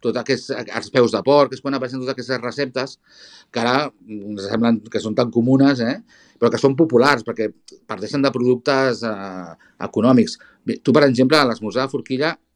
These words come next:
no hi trobaràs mai un pollastre amb escamarlans, boníssim i molt tradicional, però no hi, no l'hi trobaràs. A veure, que no vol dir que, que un no pugui esmorzar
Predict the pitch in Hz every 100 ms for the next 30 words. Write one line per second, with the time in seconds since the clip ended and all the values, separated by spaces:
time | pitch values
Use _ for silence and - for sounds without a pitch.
0 | _ _ 113 131 160 131 117 113 117 110
1 | 92 _ _ _ - 127 120 117 120 117
2 | 117 123 117 107 107 - 104 98 131 127
3 | 90 104 123 117 127 - - 104 113 117
4 | 127 117 113 113 120 143 247 _ _ -
5 | _ _ 120 117 123 127 123 135 135 131
6 | 101 82 71 - _ - - _ - 113
7 | 104 _ - 104 120 131 123 143 - -
8 | - - - _ _ - 127 131 156 131
9 | 120 117 104 101 95 127 135